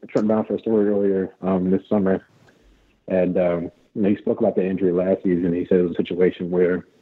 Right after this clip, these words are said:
um, you know, if the playoffs were realistic, you know, for the Raiders, he could have pushed through. Now, that was kinda interesting 'cause it was like, at the point that he got injured, it was still pretty, you know, it was possible. <laughs> It wasn't, you know, guaranteed they could have made the playoffs, but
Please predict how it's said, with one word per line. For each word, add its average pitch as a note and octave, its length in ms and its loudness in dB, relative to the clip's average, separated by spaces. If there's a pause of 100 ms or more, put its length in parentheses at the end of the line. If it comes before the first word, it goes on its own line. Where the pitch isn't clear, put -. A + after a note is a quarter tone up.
(680)
um, F2+ 300 0
you F2+ 80 2
know, F2+ 80 2
if E2+ 80 0
the F2 80 -8
playoffs G2 400 0
were F2+ 80 -2
realistic, F#2 500 0 (720)
you G#2 80 -2
know, F2 140 0
for - 120 -4
the F2+ 60 0
Raiders, F2 340 0
he F2+ 80 -4
could F2+ 120 -6
have - 100 -10
pushed - 220 0
through. F#2+ 260 0 (520)
Now, A2 140 -2
that F3+ 120 4
was F#3 80 2
kinda G#2+ 180 -2
interesting G2+ 280 -2
'cause F2+ 140 0
it F#2+ 80 4
was G#2 120 -2
like, G#2+ 280 0 (480)
at G2+ 180 4
the - 80 -20
point E3 180 0
that B2 80 -4
he A#2+ 80 2
got G#2+ 220 0
injured, G2 320 0
it A2+ 100 0 (120)
was A3+ 180 0
still C#4 140 -4
pretty, C4+ 180 -2
you B3 220 -4
know, G#3+ 260 0
it - 40 -4
was A3 120 0
possible. D3 500 0
<laughs> - 40 -2
It G3 240 0
wasn't, C#3+ 320 -2
you C#3 60 -2
know, B2 80 0
guaranteed B2+ 540 0
they G2 80 -8
could G2+ 120 -6
have G2 80 -6
made G2+ 160 -8
the - 180 -18
playoffs, G#2 360 -4
but G2 180 -2